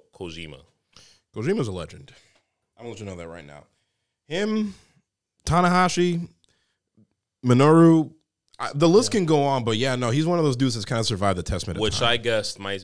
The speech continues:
Speaker 1: my New Japan shit is a little limited to the guys that stand out, like the Will Ospreys and, and, uh, Zack Sabre and all of that, and all of
Speaker 2: Yeah.
Speaker 1: that.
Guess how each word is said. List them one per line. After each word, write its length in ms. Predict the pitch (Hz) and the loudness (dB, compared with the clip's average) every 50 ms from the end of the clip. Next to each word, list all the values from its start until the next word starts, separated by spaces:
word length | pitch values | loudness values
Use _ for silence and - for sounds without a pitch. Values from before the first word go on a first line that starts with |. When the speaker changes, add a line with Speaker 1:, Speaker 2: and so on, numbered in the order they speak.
| _ | _
Speaker 1:
my 260 | - 95 95 95 71 | -10 -8 -8 -8 -8
New 220 | 85 98 107 113 120 | -8 -10 -12 -12 -10
Japan 420 | 113 117 107 - 117 113 110 107 | -12 -12 -12 -8 -8 -8 -8 -8
shit 240 | 98 - - 110 98 | -10 -8 -8 -6 -6
is 140 | 98 92 95 | -6 -8 -10
a 60 | 95 | -10
little 260 | 92 98 101 101 95 | -10 -8 -8 -8 -8
limited 380 | 92 98 98 101 98 98 95 - | -8 -8 -10 -8 -8 -10 -10 -10
to 380 | - - 95 90 90 87 85 - _ _ _ _ _ _ _ _ _ _ _ _ _ | -10 -8 -6 -6 -6 -6 -8 -12 _ _ _ _ _ _ _ _ _ _ _ _ _
the 100 | 90 85 | -18 -12
guys 420 | 76 95 95 98 98 98 95 - | -8 -6 -6 -4 -4 -6 -6 -8
that 180 | - 92 87 - | -10 -10 -10 -10
stand 300 | - 104 92 92 87 90 | -10 -10 -10 -10 -8 -6
out, 200 | 92 90 87 85 | -6 -6 -6 -8
like 160 | 82 82 80 | -10 -12 -14
the 80 | - 80 | -16 -18
Will 240 | 78 82 87 85 82 | -14 -12 -10 -10 -8
Ospreys 760 | 82 85 87 - - - _ 87 85 85 82 82 82 82 82 | -8 -8 -10 -10 -12 -16 _ -12 -10 -10 -10 -12 -14 -14 -14
and, 200 | 85 80 78 - | -16 -16 -16 -16
and, 340 | 52 78 78 78 78 76 76 | -18 -18 -18 -18 -20 -20 -20
uh, 340 | 73 76 76 73 73 73 73 | -18 -18 -18 -18 -18 -20 -20
Zack 320 | 73 80 85 82 85 - - | -14 -10 -10 -10 -8 -10 -10
Sabre 420 | - - 85 85 82 76 82 80 | -10 -8 -8 -10 -10 -12 -12 -12
and 140 | 80 80 82 | -12 -14 -14
all 180 | 80 80 82 | -16 -14 -14
of 80 | 80 80 | -14 -14
that, 240 | 80 80 80 78 - _ | -14 -14 -14 -16 -18 _
and 180 | _ 87 85 95 | _ -14 -10 -8
all 60 | 92 85 | -8 -8
of 60 | 80 | -8
Speaker 2:
Yeah. 60 | 80 | -10
Speaker 1:
that. 240 | 80 80 80 76 | -12 -12 -14 -14